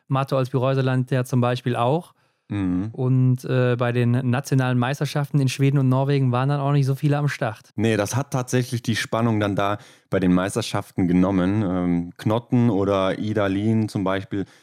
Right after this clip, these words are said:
Speaker 2: sind ja auch davon betroffen gewesen. Also bei dieser Party hätte ich mal gerne Mäuschen gespielt. <laughs> Ähm,
Speaker 1: <laughs>
Speaker 2: aber ja, ich mein,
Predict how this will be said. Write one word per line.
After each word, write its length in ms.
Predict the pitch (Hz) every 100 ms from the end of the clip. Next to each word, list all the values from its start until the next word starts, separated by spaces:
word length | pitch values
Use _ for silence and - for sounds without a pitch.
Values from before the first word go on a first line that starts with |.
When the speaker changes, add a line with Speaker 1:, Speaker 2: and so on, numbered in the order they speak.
| _
Speaker 2:
sind 180 | _ 98
ja 120 | 95
auch 120 | 104
davon 300 | - 98 101
betroffen 400 | 92 - 101 -
gewesen. 300 | 95 92 92
Also 200 | 82 87 87 80
bei 140 | - 104
dieser 220 | 107 120
Party 400 | - 139 156 127
hätte 140 | 135
ich 100 | 147
mal 140 | 135 123
gerne 200 | 120 117
Mäuschen 380 | 110 120 - 90
gespielt. 520 | 87 - 92 110 131 _ _ - -
<laughs> 0 | 113 - _ _ - -
Ähm, 420 | 95 95 95 90 -
Speaker 1:
<laughs> 80 | -
Speaker 2:
aber 500 | 90 90 92 87 90 - _ _
ja, 180 | - 110
ich 120 | 107
mein, 640 | 117 117 127 123 - -